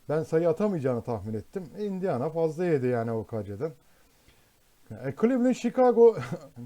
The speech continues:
<laughs> geldi. Bu maçta üst olmazsa dedim, N B A'den ben daha bahis almam ya. Yüz bir atamıyorlarsa, elli sayı, elli, elli sayıyı atamıyorlarsa,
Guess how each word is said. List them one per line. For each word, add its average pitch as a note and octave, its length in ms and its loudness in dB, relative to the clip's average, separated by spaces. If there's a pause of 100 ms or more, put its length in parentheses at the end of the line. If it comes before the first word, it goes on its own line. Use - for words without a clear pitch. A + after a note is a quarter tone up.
<laughs> - 600 -20
geldi. D#3+ 480 2 (960)
Bu F#3+ 100 -4
maçta G3+ 300 0
üst F#3+ 240 0
olmazsa G#3+ 460 4
dedim, D3 280 0 (360)
N F3 260 -2
B F3+ 100 4
A'den F3+ 240 0
ben F3+ 160 -2
daha D#3+ 160 0
bahis D3+ 300 2
almam C3+ 360 0
ya. A2+ 160 -6 (1040)
Yüz C#3+ 280 -2
bir D#3+ 80 2
atamıyorlarsa, E3+ 920 4
elli D3+ 260 4
sayı, C3+ 220 2
elli, C3+ 400 0
elli C3+ 300 -2
sayıyı B2+ 380 -2
atamıyorlarsa, A3 720 -4